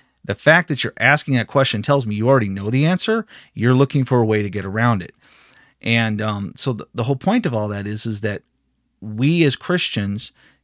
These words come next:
can engage in that. We can have that discussion. We can engage in, in, in point for point, uh, refutations of, of, ba-, uh, of bad policy. We can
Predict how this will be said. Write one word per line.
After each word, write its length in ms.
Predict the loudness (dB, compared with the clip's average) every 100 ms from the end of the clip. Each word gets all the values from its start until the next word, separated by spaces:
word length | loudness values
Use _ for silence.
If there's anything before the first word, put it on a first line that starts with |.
| -18
can 320 | 0 4 4
engage 540 | 0 -4 0 2 2
in 100 | 0
that. 300 | 0 -2 -4 -12 _ _
We 240 | -6 -2 -2
can 320 | 0 -2 -2 _ _
have 340 | -6 -2 2
that 180 | 2 0
discussion. 640 | -4 -2 -2 0 -2 -2
We 140 | -4
can 140 | -6 -6
engage 520 | -6 -6 0 0 2
in, 160 | -2 -2
in, 220 | -6 -6
in 360 | -6 -6 -6 -8 -14 -20 _
point 300 | 0 2 2
for 100 | -2
point, 380 | -2 2 2 0 _
uh, 260 | -6 -4 0
refutations 760 | 0 0 -4 -2 -2 0 -2
of, 100 | -2 -6
of, 220 | -10 -4
ba-, 240 | -2 -2
uh, 380 | -2 -6 -6 -10 -10
of 200 | -10 -10 _
bad 280 | 2 4 4
policy. 680 | 0 -2 0 0 -2 -4 -4 -10 -20 -12
We 140 | -4 -4
can 360 | -2 -6 -6